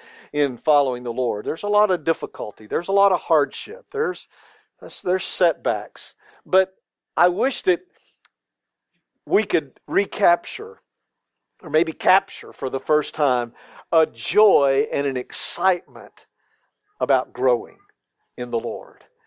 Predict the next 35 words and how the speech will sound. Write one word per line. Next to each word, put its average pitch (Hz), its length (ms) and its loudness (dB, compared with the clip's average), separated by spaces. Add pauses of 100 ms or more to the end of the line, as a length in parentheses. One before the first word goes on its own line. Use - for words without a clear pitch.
(420)
such - 440 -2
as 113 420 -6
Esther 131 440 -2
has 110 160 -18
been 123 340 -10 (440)
teaching 156 480 -8
me, 104 440 -8 (400)
and 113 280 -8
I've 117 160 -2
been 113 160 -6
trying 127 360 -4
to 117 80 -8
learn 117 340 -2
from 107 200 -16
her. 101 420 -14 (480)
And 131 80 -6
so 156 120 2
that's 180 280 2
what 175 100 4
we've 143 140 -2
been 139 180 0
looking 143 320 -2
at 123 320 2 (380)
in 123 300 -8
First - 300 -2
Peter 127 280 -4
five, 135 420 4
verses 120 300 -6
ten 151 200 -2
and 131 120 -2
eleven, 131 500 2
and 113 160 -8
we'll 113 120 -2
also 123 360 0
look 123 300 0